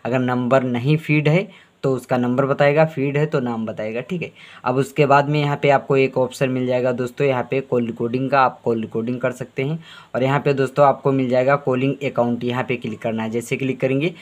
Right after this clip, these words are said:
अब यहाँ पे आपको मिल जाएगा answer and calls, इस पे क्लिक करना है। अब यहाँ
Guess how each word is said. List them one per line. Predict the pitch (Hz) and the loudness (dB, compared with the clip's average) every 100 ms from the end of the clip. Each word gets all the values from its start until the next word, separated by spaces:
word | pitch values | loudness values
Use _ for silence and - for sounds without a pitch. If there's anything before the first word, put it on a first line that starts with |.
| - - | -20 -6
अब | 123 123 | -2 0
यहाँ | 143 156 | 0 2
पे | 160 | 2
आपको | 147 - 151 | 2 2 0
मिल | 143 135 | 2 2
जाएगा | 135 143 156 - | 4 6 4 2
answer | 131 131 127 - 151 143 | -2 -2 -2 0 0 0
and | 139 127 - | -4 -4 -2
calls, | 120 110 - - | -2 -2 -6 -10
इस | 139 - | -10 -2
पे | 139 | -2
क्लिक | 131 117 113 | -2 -4 -4
करना | 110 107 | -6 -6
है। | 98 - - - | -12 -18 -16 -6
अब | 120 | 0
यहाँ | 139 151 | 0 0